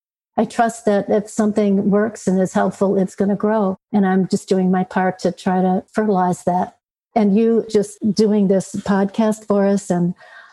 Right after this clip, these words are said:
offering this particular podcast to people, I just, again, wanna thank you for it because it just feels like a lovely collaboration that we've done.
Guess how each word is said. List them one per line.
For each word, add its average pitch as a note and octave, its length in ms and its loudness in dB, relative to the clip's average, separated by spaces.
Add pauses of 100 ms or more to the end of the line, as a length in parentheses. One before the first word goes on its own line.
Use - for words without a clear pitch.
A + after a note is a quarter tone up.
(140)
offering F#3+ 640 0
this G3 160 2
particular G#3 500 -2
podcast G#3+ 580 -4
to - 80 -20
people, G#3 320 -2
I F#3 100 0
just, G#3 260 -4
again, G#3 320 0
wanna F#3 300 0
thank G#3 280 -4
you G3 100 -2
for F3+ 280 -4
it A3 240 -6
because G3 400 -4
it - 60 -20
just B3 180 -2
feels B3+ 160 0
like C4+ 80 0
a B3+ 80 2
lovely B3 300 2
collaboration B3+ 1080 0
that G3 100 0
we've F#3 200 0
done. F#3 480 -2